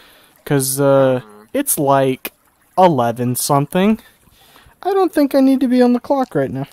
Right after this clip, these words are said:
Speaker 1: <laughs>
Speaker 2: Yeah, Jesus is over here.
Speaker 1: Jesus? Oh. Jesus.
Speaker 2: The man of the hour.
Speaker 1: We were here before, weren't we? Wouldn't we have seen
Speaker 2: I don't think
Speaker 1: Jesus?
Speaker 2: so.
Speaker 1: Well, I mean, I guess not, 'cause I,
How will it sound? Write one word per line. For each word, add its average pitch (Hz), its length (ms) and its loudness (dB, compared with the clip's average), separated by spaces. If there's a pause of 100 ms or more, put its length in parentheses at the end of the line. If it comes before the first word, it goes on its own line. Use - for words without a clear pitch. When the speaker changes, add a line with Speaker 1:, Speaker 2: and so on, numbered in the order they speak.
(160)
Speaker 1:
<laughs> - 80 -4 (1300)
Speaker 2:
Yeah, 131 200 -18
Jesus 139 560 -20
is 110 60 -20
over 120 240 -20
here. 123 160 -20 (640)
Speaker 1:
Jesus? - 580 -6 (880)
Oh. 170 240 0 (1700)
Jesus. 139 680 -8 (680)
Speaker 2:
The 110 80 -20
man 139 360 -14
of 151 60 -12
the 156 80 -8
hour. 135 380 -8 (420)
Speaker 1:
We 254 80 -6
were 370 160 4
here 349 220 2
before, 165 360 2
weren't 202 280 2
we? 320 200 -2 (300)
Wouldn't 277 220 -6
we 339 80 -6
have 311 120 -4
seen 302 180 -6
Speaker 2:
I 302 100 -4
don't - 0 -
think 320 160 -2 (160)
Speaker 1:
Jesus? - 20 -12
Speaker 2:
so. 123 300 -14 (920)
Speaker 1:
Well, 180 120 0
I 190 60 2
mean, 202 260 2
I 160 160 0
guess 185 320 0
not, 185 340 0
'cause 151 180 -4
I, 151 120 0